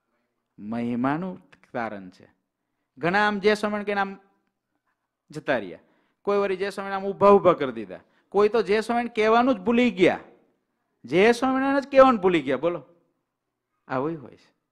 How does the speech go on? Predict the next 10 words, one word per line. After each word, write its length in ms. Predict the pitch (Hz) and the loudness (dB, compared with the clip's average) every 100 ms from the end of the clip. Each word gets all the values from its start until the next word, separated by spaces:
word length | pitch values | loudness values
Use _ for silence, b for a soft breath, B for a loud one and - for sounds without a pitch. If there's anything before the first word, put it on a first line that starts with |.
| _ _ _ - | _ _ _ -8
જય 220 | 143 196 | -2 -2
સ્વામિનારાયણ 440 | 208 220 220 220 214 | 0 -4 -2 -6 -6
જ 60 | |
કહેવાનું 320 | 180 151 131 | -2 -2 -4
ભૂલી 240 | 104 98 90 | -10 -12 -16
ગયા. 200 | 85 _ _ _ _ _ _ _ _ - | -20 _ _ _ _ _ _ _ _ -14
આ 80 | 117 | -8
બધાયનું 680 | 123 120 - 131 151 170 151 | -8 -8 -8 -4 -4 -4 -8
કારણ 340 | 131 120 117 | -8 -8 -8
એક 180 | 113 104 | -12 -16